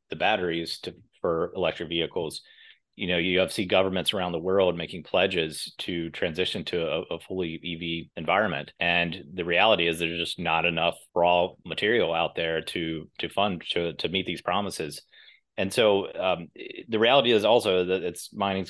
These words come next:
could be a dirty business. And so we're trying to take a, you know, E S G lens to that approach because,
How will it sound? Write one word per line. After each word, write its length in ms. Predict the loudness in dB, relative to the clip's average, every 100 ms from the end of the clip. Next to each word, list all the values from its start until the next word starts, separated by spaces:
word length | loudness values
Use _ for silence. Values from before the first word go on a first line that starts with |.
| _
could 220 | -2 0
be 140 | 0
a 40 | 0
dirty 280 | 2 0 0
business. 440 | -2 -2 -4 -2
And 140 | -6
so 160 | -2 0
we're 300 | 2 0 -2
trying 340 | -4 -2 -2
to 120 | -4 -6
take 360 | -2 -2 -2
a, 240 | -2 -2 -4 -16 _ _
you 60 | -4
know, 100 | -4 0
E 140 | 2
S 160 | 2 -2
G 220 | -4 -2
lens 640 | -2 -2 -2 -4 -8 -10 _ -2
to 100 | 2
that 180 | 0
approach 540 | 0 4 4 4 0 -6
because, 580 | -6 0 0 0 -6